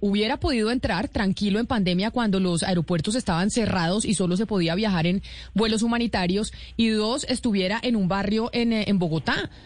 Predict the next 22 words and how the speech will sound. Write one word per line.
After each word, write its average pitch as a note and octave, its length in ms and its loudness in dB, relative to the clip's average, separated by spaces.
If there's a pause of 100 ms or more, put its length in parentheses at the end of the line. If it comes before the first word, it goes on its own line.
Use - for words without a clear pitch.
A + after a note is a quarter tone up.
(120)
saliendo G3+ 400 2
a - 20 0
montar A3+ 300 0
bicicleta G#3 640 0
y A#3 100 2
demás. G3+ 500 0
¿Qué B3 200 0
cambió D4 400 0
dentro D4 320 -2
de C4 80 -2
la G#3+ 100 0
fiscalía F#3+ 540 0 (320)
para G3+ 200 0
que G3+ 120 0
durante F3+ 440 0
seis A3 260 0
meses C#4+ 260 -2
hubiera A3 260 0
podido G#3+ 320 0
estar E3 220 0
haciendo A#3+ 400 0
esto C4 380 -2